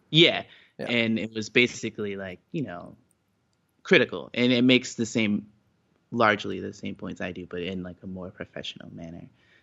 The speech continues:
Speaker 1: And then I read that, and then there was, like, a few things. I don't, I don't really remember. I had read it, and I think I was just, like, up north and kinda, like, cabin fever. It was really cold. Uh, and so I, yeah, I had emailed, um, uh, shout out to Jake Wolf. He was the,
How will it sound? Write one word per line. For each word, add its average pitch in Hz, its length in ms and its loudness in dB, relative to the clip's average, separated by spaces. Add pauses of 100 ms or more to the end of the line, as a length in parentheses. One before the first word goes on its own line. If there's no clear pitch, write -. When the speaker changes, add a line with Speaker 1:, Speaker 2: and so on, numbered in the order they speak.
(120)
Speaker 1:
And 127 180 2
then 127 240 6
I 143 200 4
read 180 220 6
that, 175 260 4
and 147 120 0
then 165 140 0
there 170 120 4
was, 165 140 2
like, 156 120 2
a 143 60 2
few 170 220 -2
things. 151 500 2
I 202 140 4
don't, 240 180 2
I 165 160 6
don't 202 160 6
really 165 200 4
remember. 139 340 2
I 117 120 6
had 117 100 2
read 131 160 2
it, 127 100 2
and 117 100 2
I 123 60 2
think 131 140 -2
I 127 60 0
was 117 80 -4
just, 113 120 -12
like, 95 100 -8
up 107 140 -6
north 110 360 -4
and 101 140 -6
kinda, 101 240 -6
like, 95 140 -8
cabin 95 300 -6
fever. 98 240 -4
It 90 60 -4
was - 120 -8
really 92 180 -4
cold. 139 480 2 (520)
Uh, 120 460 6 (760)
and 120 240 6
so 131 120 4
I, 123 140 8
yeah, 123 220 6
I 113 140 2
had 110 120 -4
emailed, 120 640 2 (100)
um, 95 480 -6 (960)
uh, 98 180 -8
shout 104 240 -4
out 98 120 -8
to 101 60 -16
Jake 98 280 -10
Wolf. 104 220 -8
He 107 140 -8
was 95 180 -8
the, 90 320 -10